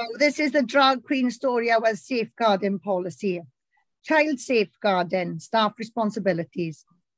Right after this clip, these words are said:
Drag Queen Story Hour, U K staff and associated personnel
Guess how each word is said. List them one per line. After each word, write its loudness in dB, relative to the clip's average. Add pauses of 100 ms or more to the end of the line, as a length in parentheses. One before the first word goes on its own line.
(300)
Drag 2
Queen 2
Story 2
Hour, 2
U -4
K 0
staff -2
and -4
associated -2
personnel 0